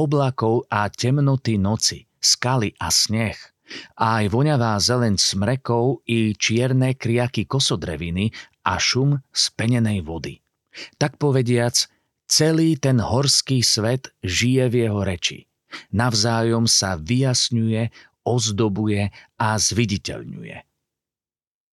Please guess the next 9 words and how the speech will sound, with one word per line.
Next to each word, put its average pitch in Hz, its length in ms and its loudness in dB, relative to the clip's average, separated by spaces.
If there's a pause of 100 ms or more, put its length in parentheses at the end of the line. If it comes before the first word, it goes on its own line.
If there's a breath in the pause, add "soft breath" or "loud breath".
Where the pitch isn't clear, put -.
(880)
Obsahovosť, 135 960 0 (160)
dôraznosť 123 960 0
a 95 240 -2
presnosť - 800 -2
vyjadrovania 120 960 0 (240 loud breath)
sú 107 480 0 (160 loud breath)
neporovnateľné. 69 1200 -4 (1300)
Jednoduchosť 107 1040 0
a 98 160 -2